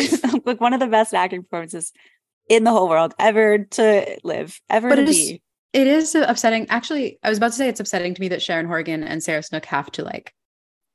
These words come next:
Speaker 2: duke it out in the same category. But as soon as I, those words started leaving my lips, I was like, "Honestly, Succession and Bad Sisters are more similar than I originally thought." In just terms of, like, the mixture of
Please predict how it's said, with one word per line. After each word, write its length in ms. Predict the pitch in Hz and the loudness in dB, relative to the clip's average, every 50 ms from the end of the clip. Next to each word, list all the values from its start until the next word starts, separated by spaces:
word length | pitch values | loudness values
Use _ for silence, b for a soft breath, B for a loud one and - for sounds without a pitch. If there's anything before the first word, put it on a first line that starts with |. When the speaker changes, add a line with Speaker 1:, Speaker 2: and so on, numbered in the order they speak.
| _ _ | _ _
Speaker 2:
duke 180 | - 170 156 - | -2 -2 0 0
it 80 | 165 156 | 0 0
out 140 | 151 156 | 0 0
in 100 | 160 151 | 0 -2
the 60 | - 160 | -4 -4
same 200 | - 165 156 156 | -4 -4 -6 -6
category. 460 | - 165 - - 165 185 190 190 196 - | -4 -4 -4 -2 0 2 2 0 0 0
But 360 | - 214 226 226 202 190 - _ - | 0 2 4 4 4 2 0 _ -4
as 300 | - 175 180 185 180 - | -2 0 0 0 -2 -6
soon 240 | - - 196 190 185 | -6 -4 -4 -2 -2
as 80 | 185 180 | -2 -2
I, 300 | 185 170 165 160 160 - 170 | -2 -2 -2 -2 -6 -6 -8
those 200 | 165 160 156 - | -8 -8 -8 -6
words 200 | 160 160 156 151 | -6 -6 -6 -6
started 240 | - 165 156 151 156 | -4 -6 -6 -6 -6
leaving 160 | 156 147 151 | -8 -6 -6
my 80 | 151 151 | -4 -4
lips, 200 | 156 156 - - | -4 -4 -4 -4
I 40 | 160 | -4
was 80 | 170 170 | -2 0
like, 180 | 175 175 175 - | -2 -2 -2 -4
"Honestly, 420 | - 208 240 254 254 311 330 339 339 B B B B B | -4 -2 -2 -2 -2 -4 -6 -6 -8 B B B B B
Succession 500 | B - - 240 233 - 233 240 - 302 | B -4 -4 -4 0 0 0 2 4 2
and 80 | 285 254 | 2 2
Bad 180 | 240 226 226 220 | 2 0 -2 -2
Sisters 520 | 220 220 214 - 202 190 185 180 175 180 185 - - | -2 -4 -4 -2 -2 -2 0 -2 -4 -8 -12 -12 -8
are 300 | 180 170 160 165 170 170 | -6 -4 -2 -2 -2 -4
more 280 | 170 175 165 165 170 170 | -4 -4 -6 -4 -6 -6
similar 640 | - - 170 160 156 151 151 147 147 147 151 165 - _ _ _ _ _ _ _ _ _ _ _ - | -6 -6 -6 -6 -6 -6 -4 -4 -4 -6 -6 -8 -12 _ _ _ _ _ _ _ _ _ _ _ -16
than 640 | 170 160 160 151 143 139 139 139 139 139 143 147 143 _ _ _ _ _ _ _ _ _ | -8 -4 -4 -2 -2 -2 -4 -6 -6 -8 -8 -10 -14 _ _ _ _ _ _ _ _ _
I 140 | - 156 151 | -6 -4 -2
originally 400 | 139 143 139 - - - - - | -2 -2 -4 -6 -8 -10 -10 -10
thought." 380 | 165 - - - 53 50 - - _ _ _ _ _ _ _ - | -10 -10 -6 -4 -4 -4 -4 -8 _ _ _ _ _ _ _ -2
In 140 | - 180 185 | 0 0 2
just 200 | 185 208 202 - | 2 0 -2 0
terms 240 | - 233 214 202 190 | 0 0 2 2 0
of, 100 | 190 180 | 0 0
like, 200 | 180 165 165 - | 0 -2 -2 -4
the 100 | - 175 | -4 -4
mixture 420 | 175 165 160 - - - 165 151 131 | -2 -4 -6 -6 -6 -4 -4 -2 0
of 300 | 127 143 143 156 151 | 0 -2 -2 -4 -8